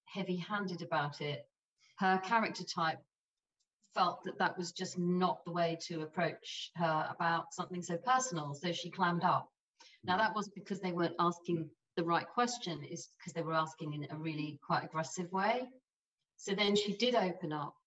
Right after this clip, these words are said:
later on to one of the other detectives who, who was more gentle and, you know,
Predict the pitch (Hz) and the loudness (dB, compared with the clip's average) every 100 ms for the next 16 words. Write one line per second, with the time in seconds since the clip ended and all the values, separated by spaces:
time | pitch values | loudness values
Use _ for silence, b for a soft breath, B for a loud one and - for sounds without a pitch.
0 | _ _ 175 170 170 170 175 165 160 - | _ _ 0 0 0 2 4 4 2 -2
1 | - 170 165 165 170 165 156 151 135 - | -6 -4 -4 2 2 2 0 -2 -8 -14
2 | - 175 - 147 143 - - 165 165 165 | -8 -8 -6 -6 -6 -8 -6 -6 -2 0
3 | 170 165 160 160 - 170 - 175 160 156 | 0 0 -2 -4 -4 -6 -4 -2 -2 -2
4 | 165 151 151 151 147 143 170 147 143 - | -4 -2 -2 -2 -4 -4 -4 -4 -4 -8